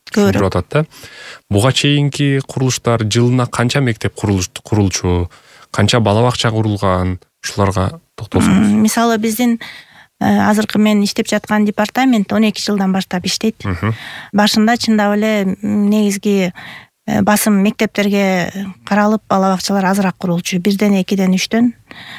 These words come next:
Speaker 1: Анан ошо акыркы үч-төрт жылдан бери бала бакчаларга да көп акча каралып атат, мектептерге да каралып атат. Жүз мектеп курулган эмес эч качан.
Speaker 2: Мгм.
Speaker 1: Себеби былтыркы, мурда жылдары, мисалы, былтыр эле, э, баш аягы жыйырма беш мектеп бет-, бүткөнбүз. Э, анын ичинен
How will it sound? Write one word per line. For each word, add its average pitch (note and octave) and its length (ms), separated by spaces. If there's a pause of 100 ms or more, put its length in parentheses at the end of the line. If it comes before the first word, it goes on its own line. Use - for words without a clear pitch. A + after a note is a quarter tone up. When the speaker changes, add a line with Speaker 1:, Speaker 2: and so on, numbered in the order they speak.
(180)
Speaker 1:
Анан G3 240
ошо G#3 180
акыркы G#3 480
үч-төрт G3 320
жылдан F#3+ 340
бери G3 420
бала F#3+ 300
бакчаларга G3 400
да G3 120
көп G3 160 (100)
акча G3 220
каралып G3+ 320
атат, G3+ 240
мектептерге G3 580
да F#3+ 120
каралып G3+ 320
атат. G3+ 200 (560)
Жүз A3+ 160
мектеп A3+ 400
курулган G3+ 360
эмес F#3+ 280
эч - 160
качан. F#3 320 (140)
Speaker 2:
Мгм. F#2 340
Speaker 1:
Себеби G3+ 460
былтыркы, G3+ 420
мурда G3+ 340
жылдары, G3+ 460 (500)
мисалы, A3 320
былтыр A#3+ 360
эле, A3+ 600
э, G3 680
баш A3 260
аягы G#3 240
жыйырма A3+ 260
беш A3 200
мектеп G#3+ 340
бет-, G#3+ 200
бүткөнбүз. B3 680
Э, F#3+ 340
анын G#3 160
ичинен A3 400